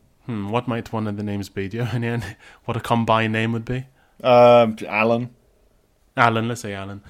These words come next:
Speaker 2: Yeah.
Speaker 1: "Uh, do you see, uh, have you seen Alan's penis?" And the other guy's like, "No, why?" And then they do that with the, their thumb and the forefinger, like the small penis symbol.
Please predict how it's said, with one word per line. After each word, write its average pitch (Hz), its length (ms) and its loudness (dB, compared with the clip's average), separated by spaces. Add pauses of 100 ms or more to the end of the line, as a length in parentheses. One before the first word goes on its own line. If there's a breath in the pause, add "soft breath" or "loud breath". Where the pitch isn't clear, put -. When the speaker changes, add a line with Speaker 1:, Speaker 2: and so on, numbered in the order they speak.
(140)
Speaker 2:
Yeah. 104 320 2
Speaker 1:
"Uh, 135 180 6
do 143 80 6
you 151 80 8
see, 156 300 4
uh, 135 200 4
have 143 120 -4
you 156 40 0
seen 160 160 -2
Alan's 165 280 0
penis?" 101 360 -8
And 117 120 -10
the 104 80 -4
other 104 100 -6
guy's 101 180 -8
like, 98 240 -12
"No, 101 280 -4
why?" 156 260 -2
And 107 240 -4
then 123 80 -2
they 123 140 0
do 127 180 0
that 127 320 2
with 120 140 -6
the, 123 80 -4
their 123 320 -2
thumb 127 260 2
and 117 80 -2
the 113 60 -2
forefinger, 123 580 0
like 110 160 -2
the 110 80 -14
small 113 380 -4
penis 113 480 -6
symbol. 123 480 -4